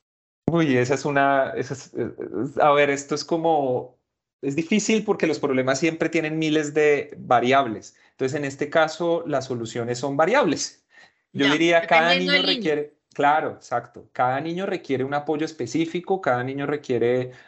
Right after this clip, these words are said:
Speaker 1: un acompañamiento familiar. Mira, yo te digo, hay evidencia empírica, científica, que, que podemos comprobar que funciona cuando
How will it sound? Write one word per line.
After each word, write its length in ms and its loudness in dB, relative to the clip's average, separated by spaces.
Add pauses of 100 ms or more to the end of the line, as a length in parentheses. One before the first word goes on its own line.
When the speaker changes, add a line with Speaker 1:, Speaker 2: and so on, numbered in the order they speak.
(160)
Speaker 1:
un 460 0
acompañamiento 640 0
familiar. 380 -2
Mira, 200 2
yo 280 0
te 160 0
digo, 400 -2
hay 420 2
evidencia 960 -2 (440)
empírica, 960 -2
científica, 880 -4
que, 260 -2
que 140 -2
podemos 340 -2
comprobar 1080 2
que 100 -4
funciona 800 -2 (800)
cuando 800 2